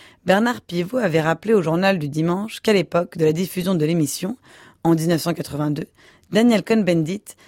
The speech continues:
n'avait été interpellé là-dessus par aucun des invités présents.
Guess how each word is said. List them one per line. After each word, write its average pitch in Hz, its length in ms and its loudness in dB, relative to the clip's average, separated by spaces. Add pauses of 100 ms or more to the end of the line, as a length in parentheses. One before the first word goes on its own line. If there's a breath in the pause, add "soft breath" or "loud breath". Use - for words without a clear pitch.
(160 soft breath)
n'avait 196 220 2
été 202 340 0
interpellé 220 560 -2
là-dessus 202 420 -2
par 185 280 -2 (100)
aucun 247 340 -2
des 214 140 0
invités 170 320 0
présents. 160 380 -6